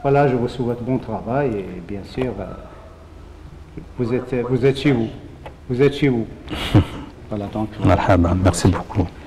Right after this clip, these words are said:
Speaker 2: Merci beaucoup. Donc, euh, merci pour, euh, euh, l'école, euh, de chimie. Euh, merci pour les, monsieur les vice-doyens,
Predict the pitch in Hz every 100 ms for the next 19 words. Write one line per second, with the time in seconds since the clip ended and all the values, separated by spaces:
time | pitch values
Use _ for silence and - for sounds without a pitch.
0 | - - - 92 - - - 107 101 104
1 | 98 98 104 - 101 - 98 90 90 85
2 | 82 82 82 - - - - - 104 95
3 | 98 - 95 92 90 90 90 85 82 -
4 | 90 92 - 98 95 120 143 151 - -
5 | - - - - - 92 90 90 90 87
6 | 92 92 - 82 - 85 85 82 82 82
7 | - - 90 87 - 95 87 101 123